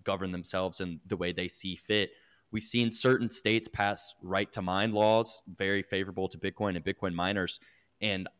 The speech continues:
I view Bitcoin adoption within America itself almost like how you see with these third world countries, where it's in their best incentive, their best incentive is to adopt Bitcoin. And I think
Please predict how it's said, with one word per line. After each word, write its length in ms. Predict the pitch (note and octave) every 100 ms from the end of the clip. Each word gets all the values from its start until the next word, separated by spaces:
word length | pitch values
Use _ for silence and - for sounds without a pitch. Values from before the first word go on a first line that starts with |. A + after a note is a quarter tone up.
| -
I 100 | G#2
view 320 | G2 D3 E3
Bitcoin 400 | B2+ B2+ C#3+ A2
adoption 500 | E2 G#2+ G#2+ A2+ F2
within 320 | G2 G#2 G#2+
America 460 | F2+ F2 G2 G2+ F#2+
itself 600 | - - A2 A#2 G2+ - - _ -
almost 400 | A#2 A#2 A2 A2
like 160 | G#2
how 120 | A2
you 120 | G2+ F#2
see 300 | - A2 F#2+
with 220 | G#2 -
these 200 | F#2 -
third 280 | G2+ G2 F2+
world 220 | F2+ -
countries, 540 | G#2+ G#2+ - E2+ - _ _ _ _ _ _ _ -
where 200 | A2+ G#2+ F2+ A2+
it's 180 | G#2+
in 100 | A2
their 300 | G#2+ A2+ G#2 - - -
best 260 | A#2 -
incentive, 480 | G#2 F#2 G#2+ G#2 G#2 - _ _
their 300 | A2+ A#2 A2+
best 280 | - C3 -
incentive 400 | G#2+ A#2 G2 F#2+ -
is 200 | G#2+ -
to 140 | G#2+
adopt 440 | F2+ G2+ F#2 - -
Bitcoin. 260 | - F2+
And 100 | F2+
I 60 | F#2+
think 360 | - E3 F3